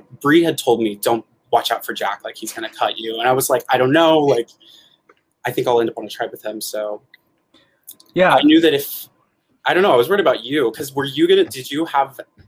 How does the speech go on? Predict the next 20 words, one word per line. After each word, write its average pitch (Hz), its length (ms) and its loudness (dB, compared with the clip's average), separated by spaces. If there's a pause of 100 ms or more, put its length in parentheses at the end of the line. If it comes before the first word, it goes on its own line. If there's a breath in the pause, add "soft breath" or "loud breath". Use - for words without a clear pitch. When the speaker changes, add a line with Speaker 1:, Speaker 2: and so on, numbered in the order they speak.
(120)
Speaker 1:
any 131 300 -4
plans 120 720 -10
to, 135 60 -8
like, 113 260 -10
use 110 380 -10
that 110 180 -8
information 113 520 -10
against 107 360 -14
me 135 320 -10
going 110 220 -4
into 107 300 -8
it? 185 240 -2 (400)
Speaker 2:
Oh, 175 320 2
a, 151 240 -2
a - 20 -2
hundred 180 200 2
percent. 151 420 -2
And 135 200 0
yeah, 143 260 4
I, 143 60 -4